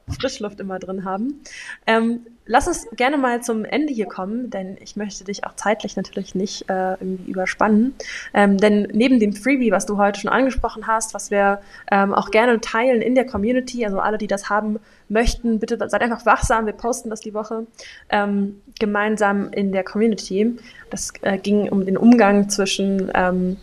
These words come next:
ja, Konzernen und Kunden, Akquise von Konzernen. Das hat Philipp gerade alles schon erklärt. Ähm, hast uns aber auch noch ein Offer mitgebracht, richtig?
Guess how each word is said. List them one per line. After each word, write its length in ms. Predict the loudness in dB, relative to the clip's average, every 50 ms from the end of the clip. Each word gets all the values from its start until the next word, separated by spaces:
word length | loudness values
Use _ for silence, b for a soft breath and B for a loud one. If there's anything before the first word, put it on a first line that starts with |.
| -10 -2
ja, 120 | -2 -2
Konzernen 500 | -2 0 -4 -2 0 2 4 4 4 4
und 40 | 2
Kunden, 320 | 4 2 2 2 2 0 -2
Akquise 380 | -2 -2 0 0 4 4 6
von 180 | 6 4 2 0
Konzernen. 480 | -2 -4 -6 0 2 2 2 2 2 0 B B B B B B
Das 260 | 2 2 2 2 2
hat 120 | 0 0 2
Philipp 260 | 4 2 2 2 2
gerade 360 | 0 0 2 4 2 2 4
alles 180 | 2 2 2 0
schon 300 | -2 -2 -2 -2 -2 -4 -4
erklärt. 600 | -6 -6 -6 -2 0 2 2 2 2 0 -4 -8 B B B B B B B _
Ähm, 340 | 2 2 2 2 0 -2 -6 -10 0
hast 200 | 0 2 2 2
uns 100 | 4 4
aber 180 | 6 6 4
auch 60 | 2 2
noch 120 | -2 -2
ein 80 | -4 0 2
Offer 260 | 2 2 2 -2 -6
mitgebracht, 640 | -6 -6 -8 -10 -16 -10 -8 -8 -8 -8 -10 -18
richtig? 400 | -20 -12 -10 -8 -8 -8 -12 -16